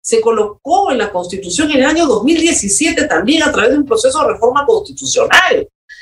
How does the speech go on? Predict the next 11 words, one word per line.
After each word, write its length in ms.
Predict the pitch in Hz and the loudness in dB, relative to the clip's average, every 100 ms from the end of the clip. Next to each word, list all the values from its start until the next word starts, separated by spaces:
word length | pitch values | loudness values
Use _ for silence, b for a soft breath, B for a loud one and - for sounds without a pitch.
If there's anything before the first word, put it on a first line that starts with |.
| B B | B B
La 140 | 196 | 0
Constitución 560 | 202 202 214 190 277 311 | 2 2 -2 -2 -2 0
del 100 | 330 | 2
noventa 400 | 247 180 - 156 | 2 0 0 0
y 140 | 220 | 0
tres 500 | - 302 427 440 - _ _ _ | 0 0 0 -2 -8 _ _ _
tiene 220 | 294 320 | 0 2
más 180 | 302 285 | 0 2
de 200 | 220 196 | 0 0
veinte 380 | 339 339 262 214 | -2 -2 -2 0
enmiendas, 840 | 240 392 415 294 - - - - | 0 2 2 0 -4 -8 -12 -14